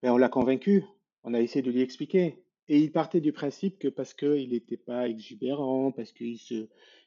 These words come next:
il était pas, il se mettait pas sur le piédestal, qu'il était discret et qu'il aimait ça, et que, et que, et que finalement sa performance, elle est bonne, mais c'est aussi grâce aux autres. J'ai dit : « Mais c'est exactement les réflexions du manager.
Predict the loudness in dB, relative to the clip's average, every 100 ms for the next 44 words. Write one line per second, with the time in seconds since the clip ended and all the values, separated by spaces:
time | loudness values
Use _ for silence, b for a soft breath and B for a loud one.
0 | _ -14 -10 -8 -6 -4 0 0 0 -2
1 | 0 0 2 -2 -4 -8 -8 -8 -6 -2
2 | 0 0 -2 -2 -2 -2 -4 -2 -4 -8
3 | -10 -8 -4 -4 -4 -2 0 0 0 -2
4 | -2 -2 -4 -6 -4 -2 0 -4 B B
5 | B B -8 -6 -4 0 2 2 2 0
6 | 0 4 4 2 0 0 0 -2 -4 -8
7 | -6 -4 -4 -2 -2 0 2 0 0 0
8 | 0 0 -2 -4 -4 -6 -4 -4 -4 0
9 | 2 2 -2 -10 -14 -12 -6 -4 -4 -2
10 | 0 4 2 2 -2 0 0 -2 -4 -6
11 | -8 -6 -6 -6 -8